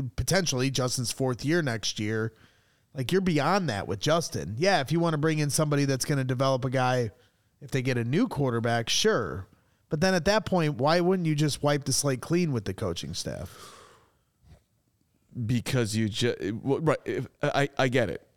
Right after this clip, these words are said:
Speaker 2: I get it. That, listen, if you're going to have a new quarterback and a fresh new start, it makes sense. Let's just, let's just do the whole, let's,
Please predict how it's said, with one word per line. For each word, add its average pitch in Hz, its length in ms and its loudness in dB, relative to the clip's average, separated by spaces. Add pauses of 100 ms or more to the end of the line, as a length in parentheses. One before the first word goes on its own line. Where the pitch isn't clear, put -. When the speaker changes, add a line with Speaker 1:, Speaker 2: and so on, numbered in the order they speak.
(140)
Speaker 2:
I 117 80 2
get 98 220 -2
it. 60 140 -8 (420)
That, 101 320 0 (260)
listen, 98 400 -2
if 98 160 -2
you're 107 140 0
going 110 400 0
to 104 200 0
have 104 200 0
a 104 80 -2
new 104 140 0
quarterback 101 540 -2
and 95 120 0
a - 20 -4
fresh 98 340 -4
new 98 120 -2
start, 95 500 -2 (380)
it 101 120 -2
makes 101 260 0
sense. 98 300 0
Let's 98 200 -4
just, - 260 -6
let's 104 160 -2
just - 240 -4
do 107 140 0
the 95 120 0
whole, 110 1040 2
let's, - 360 -4